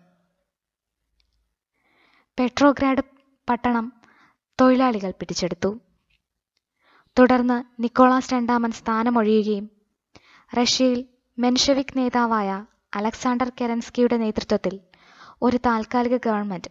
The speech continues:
നിലവിൽ വരികയും ചെയ്തു. ഇത് ഫെബ്രുവരി വിപ്ലവം എന്നറിയപ്പെട്ടു.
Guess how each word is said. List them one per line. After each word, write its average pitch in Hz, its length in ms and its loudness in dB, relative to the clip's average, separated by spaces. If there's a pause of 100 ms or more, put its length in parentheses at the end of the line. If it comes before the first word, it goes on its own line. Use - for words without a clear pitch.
(140)
നിലവിൽ 208 300 -2
വരികയും 185 420 -4
ചെയ്തു. 170 420 -6 (1800)
ഇത് 226 300 2 (100)
ഫെബ്രുവരി 240 560 -2
വിപ്ലവം 202 520 -6 (120)
എന്നറിയപ്പെട്ടു. 180 800 -8